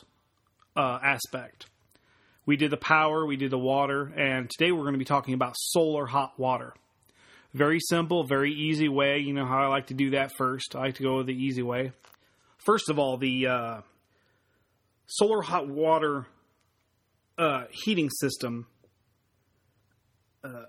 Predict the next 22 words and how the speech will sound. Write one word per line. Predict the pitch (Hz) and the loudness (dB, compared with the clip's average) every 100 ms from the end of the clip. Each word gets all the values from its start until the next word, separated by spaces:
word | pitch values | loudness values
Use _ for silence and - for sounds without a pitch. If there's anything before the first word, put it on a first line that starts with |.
| - | -16
the | 151 | -6
Department | 151 151 220 175 | -4 4 4 4
of | 147 | 0
Energy | 156 160 135 | 2 2 -2
says | 131 - 139 131 123 | -2 0 2 0 0
that | 135 131 - | 0 -2 -2
the | 135 127 123 | -2 0 -2
high-tech | - 180 185 180 - 202 - | 0 2 2 -2 -4 -4 -4
ones | 131 123 120 120 - - _ _ | -4 -4 -4 -8 -10 -16 _ _
that | 135 | -2
you | 135 | -2
can | 127 135 | -2 0
get, | 139 135 _ _ _ | 0 -2 _ _ _
the | 147 | -6
evacuated | 135 147 143 143 139 131 123 | 0 2 0 0 0 0 -2
tubes | 151 147 143 135 127 | 0 2 0 -4 -6
and | 131 | -4
all | 127 127 | -2 -2
this | 127 - | -4 -6
stuff, | - 123 120 _ _ - - - - _ | -4 -4 -6 _ _ -20 -20 -20 -20 _
can | - 170 | -2 0
reach | 180 | 2